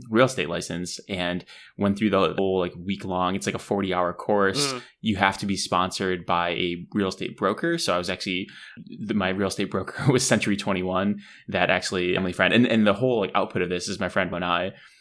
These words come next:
Speaker 1: He was a contractor and he's like, "Hey, I bought a subdevelopment.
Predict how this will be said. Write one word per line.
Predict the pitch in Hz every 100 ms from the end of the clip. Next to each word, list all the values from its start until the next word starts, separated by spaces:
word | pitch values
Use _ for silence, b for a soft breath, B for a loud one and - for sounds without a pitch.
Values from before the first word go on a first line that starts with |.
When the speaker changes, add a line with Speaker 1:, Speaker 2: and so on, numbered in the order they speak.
| B _
Speaker 1:
He |
was | 95
a | 85
contractor | - 143 131 113 - 101
and | 90
he's | 95 90
like, | 90
"Hey, | 101
I | 95
bought | 90 95
a | 90
subdevelopment. | - 117 104 98 92 95 92